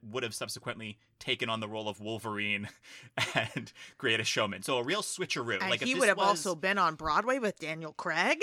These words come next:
Speaker 1: He would have.
Speaker 2: <laughs>
Speaker 1: And, uh, you know, yes, uh, I guess, I guess Boys
Speaker 2: Robert
Speaker 1: from
Speaker 2: Downey
Speaker 1: Oz
Speaker 2: Junior
Speaker 1: was
Speaker 2: in The Music
Speaker 1: before,
Speaker 2: Man?
Speaker 1: Robert Downey, I, Robert Downey Junior as The Music Man
Speaker 2: Actually,
Speaker 1: would be
Speaker 2: no,
Speaker 1: great.
Speaker 2: I really wanna see that.
Speaker 1: And, I mean, Hugh Jackman, I could see a little more in that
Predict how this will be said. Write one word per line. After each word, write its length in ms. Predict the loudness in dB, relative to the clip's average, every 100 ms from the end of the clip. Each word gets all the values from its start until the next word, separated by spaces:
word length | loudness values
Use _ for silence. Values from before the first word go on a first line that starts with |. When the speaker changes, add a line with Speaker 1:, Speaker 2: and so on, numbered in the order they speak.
| -2
Speaker 1:
He 240 | -2 -2
would 280 | 2 2 4
have. 400 | 4 2 0 4
Speaker 2:
<laughs> 40 | 8
Speaker 1:
And, 280 | 8 4 2
uh, 280 | 6 8 8 4
you 120 | 0
know, 120 | 0 0
yes, 320 | 0 0 -4 -8 -8 _ _
uh, 340 | 4 4 2 -2 4
I 120 | 4
guess, 180 | 6 2
I 100 | 0
guess 140 | 0
Boys 200 | -2 10
Speaker 2:
Robert 280 | 12 12 12
Speaker 1:
from 80 | 10
Speaker 2:
Downey 160 | 12 10
Speaker 1:
Oz 60 | 6
Speaker 2:
Junior 260 | 2 4 2
Speaker 1:
was 80 |
Speaker 2:
in 60 | 4
The 120 | 2
Music 260 | 4 4 4
Speaker 1:
before, 120 | 6
Speaker 2:
Man? 340 | 8 8 6 4 0 4
Speaker 1:
Robert 200 | 4 2
Downey, 120 | 4
I, 160 | 8 8 6 2
Robert 200 | 2 2
Downey 120 | -2
Junior 160 | -4 -6
as 80 |
The 80 | 4
Music 260 | 8 10 8
Man 100 | 6
Speaker 2:
Actually, 100 | 4
Speaker 1:
would 80 | 4
be 140 | -4 2
Speaker 2:
no, 200 | 6 6
Speaker 1:
great. 120 | 6
Speaker 2:
I 60 | 4
really 320 | 4 0 0
wanna 220 | 0 -2 -4
see 180 | -8 -6 -4
that. 200 | -4 4
Speaker 1:
And, 120 | 6
I 40 | 6
mean, 140 | 2
Hugh 160 | -4 -2
Jackman, 640 | 6 6 6 0 -2 -6 -10 -14 -4 2
I 120 | 4
could 180 | 2 -4
see 140 | -2
a 60 | -2
little 220 | -2 -4
more 240 | -2 -2
in 60 | -2
that 180 | -4